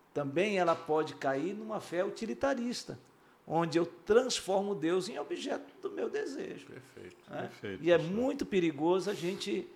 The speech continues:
Speaker 1: viver desse jeito, não é? Então, devemos tomar cuidado de, de não avançarmos naquilo que a Bíblia não está falando, não é? Não é?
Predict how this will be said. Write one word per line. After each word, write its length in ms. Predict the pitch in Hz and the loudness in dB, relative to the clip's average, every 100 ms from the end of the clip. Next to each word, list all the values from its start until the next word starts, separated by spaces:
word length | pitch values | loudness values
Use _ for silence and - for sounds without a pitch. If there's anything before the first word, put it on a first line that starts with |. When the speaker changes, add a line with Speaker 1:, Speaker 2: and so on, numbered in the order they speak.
| - | -8
Speaker 1:
viver 300 | 156 160 185 | -2 4 6
desse 280 | 202 196 147 | 6 4 -2
jeito, 400 | 139 - 127 - | -8 -10 -14 -12
não 140 | - | -8
é? 140 | 156 - - - - - | -6 -8 -14 -20 -20 -12
Então, 500 | 143 220 233 196 - - - | 2 4 6 2 -4 -12 2
devemos 280 | 175 226 | 4 4
tomar 220 | - 208 202 | 2 2 4
cuidado 800 | 170 139 151 185 196 151 139 - - | 2 4 6 8 6 2 -4 -8 -12
de, 400 | 123 160 160 139 - - - - | -8 -4 -4 -4 -8 -18 -20 -16
de 340 | 120 151 165 | -10 -4 -4
não 500 | 156 175 208 220 202 196 - _ | 0 2 2 0 -4 -6 -16 _
avançarmos 920 | - 180 202 185 - 214 233 233 196 175 | 2 4 4 2 2 4 4 4 0 0
naquilo 420 | 196 196 208 214 | 0 0 -6 -4
que 120 | 214 | -2
a 60 | 180 | -2
Bíblia 300 | 196 277 254 | -2 -4 -4
não 120 | 196 | -4
está 240 | - - | -6 -6
falando, 420 | - - - - - - - _ _ _ - - 98 - | -6 -10 -10 -16 -20 -20 -20 _ _ _ -20 -20 -20 -20
não 80 | - | -18
é? 60 | 127 - _ _ _ - - | -18 -20 _ _ _ -20 -12
Não 120 | |
é? 80 | 117 | -10